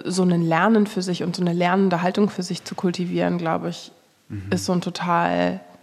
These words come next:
Speaker 1: wichtiger Moment, um es einfach auszuprobieren. Weil ich
Speaker 2: Mhm.
Speaker 1: finde tatsächlich auch, Dinge zu lernen ist richtig krass schwer.
Speaker 2: Mhm.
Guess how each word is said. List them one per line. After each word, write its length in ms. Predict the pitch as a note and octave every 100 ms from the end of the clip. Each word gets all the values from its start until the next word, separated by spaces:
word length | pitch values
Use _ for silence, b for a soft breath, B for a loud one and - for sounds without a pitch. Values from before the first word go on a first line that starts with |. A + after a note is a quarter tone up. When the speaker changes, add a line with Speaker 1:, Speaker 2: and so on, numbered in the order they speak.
| _ -
Speaker 1:
wichtiger 400 | F#3 F#3+ F#3+ E3+
Moment, 360 | E3 E3 G3+
um 100 | G3
es 100 | E3
einfach 280 | - F3+ E3
auszuprobieren. 920 | - F#3 - G3 - E3 D#3+ E3+ F3 - B B B
Weil 120 | F#3 F3+
ich 80 |
Speaker 2:
Mhm. 40 | -
Speaker 1:
finde 180 | A#3+ A#3
tatsächlich 680 | G3 G#3 C#4+ A#3+ G#3 -
auch, 420 | - - G#3+ A3+ - B B B B -
Dinge 220 | A#3 B3
zu 160 | B3 G3
lernen 380 | E3+ E3 G3 G3
ist 200 | F#3+ F#3
richtig 420 | G#3 G#3+ G#3 -
krass 400 | - F#3 F#3 - -
schwer. 560 | - G3+ A3 D3 D3+ A2
Speaker 2:
Mhm. 340 | G2+ G#2+